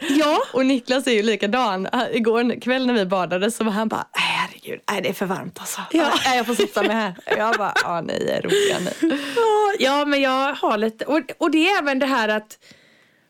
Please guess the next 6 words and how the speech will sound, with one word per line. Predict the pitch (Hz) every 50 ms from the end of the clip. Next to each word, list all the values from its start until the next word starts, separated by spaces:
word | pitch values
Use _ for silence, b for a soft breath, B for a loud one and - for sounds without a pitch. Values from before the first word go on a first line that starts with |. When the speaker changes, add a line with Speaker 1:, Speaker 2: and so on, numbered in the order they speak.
| b b b b b _ _ _ _
Speaker 1:
jag | - 254 233 - - -
älskar | 392 359 294 214 175 - - - - 226 220 233
värme | 247 247 294 302 294 262 214 180 180 185 190 190 185 185 185 185 - _ _ _ _ _ _ _ _ _ _ _ _ _ _ _ _ _
och | - 262
så. | 254 - 208 190 240 311 311 -
Speaker 2:
Mm. | - 254 254 254 254 254 262 269